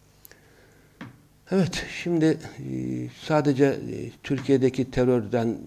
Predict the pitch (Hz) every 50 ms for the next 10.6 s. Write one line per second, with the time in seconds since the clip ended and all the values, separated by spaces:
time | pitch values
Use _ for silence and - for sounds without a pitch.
0 | - - 117 120 117 110 107 117 127 123 117 107 - - 131 123 - - 104 101
1 | 95 90 95 120 135 139 - - - - - - - - _ _ _ _ _ _
2 | - - _ - - 110 110 110 107 104 107 110 110 107 104 104 104 107 120 127
3 | 127 123 120 - - _ _ _ _ _ _ _ _ _ _ _ - - 131 117
4 | 131 147 143 147 151 - - 143 - - - 131 127 - - 139 127 123 113 113
5 | 110 101 107 98 - - 123 131 - - - - - _ _ _ _ _ _ _
6 | _ _ _ _ _ _ - - 107 101 98 101 98 95 98 98 98 95 95 107
7 | - _ _ _ _ _ _ _ _ _ _ _ _ _ _ _ _ _ _ _
8 | _ _ _ _ _ _ - 120 120 123 - - - 120 120 123 120 113 113 113
9 | 117 - 127 127 - - - - - - - - 143 139 139 - 139 127 123 131
10 | 117 113 139 139 143 127 120 117 113 110 110